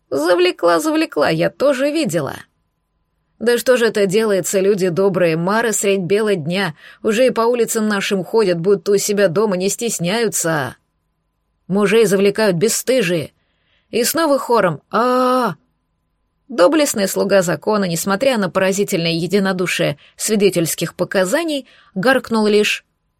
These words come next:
«Разберёмся». И все тотчас умолкли. Всю дорогу до участка в спину нам нёсся возбуждённый шёпот. Были и такие, которые бросали все дела и плелись сзади к кильваторам. Честно,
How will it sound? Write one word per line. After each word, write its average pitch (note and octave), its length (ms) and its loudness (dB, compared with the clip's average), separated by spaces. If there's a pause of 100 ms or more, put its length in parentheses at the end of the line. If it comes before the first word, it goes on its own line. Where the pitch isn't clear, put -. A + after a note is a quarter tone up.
(180)
«Разберёмся». G#3 1120 0 (760)
И A3 160 0
все G4 200 0
тотчас - 440 -4
умолкли. D#3+ 600 -6 (720)
Всю - 200 0
дорогу D4+ 340 4
до A3+ 100 0
участка B3 480 -2
в - 40 -6
спину A#3 340 -2
нам F3 140 -2
нёсся G3+ 340 -4
возбуждённый F3 600 -2
шёпот. - 500 -8 (400)
Были G3+ 260 4
и F#3+ 60 4
такие, F#3+ 380 0
которые G3 360 0
бросали F3+ 420 0
все F3 200 -2
дела F3 260 0
и A#3 40 -2
плелись F#3+ 400 0
сзади G3+ 340 0
к G3+ 80 -18
кильваторам. E3 760 -4 (640)
Честно, - 460 -2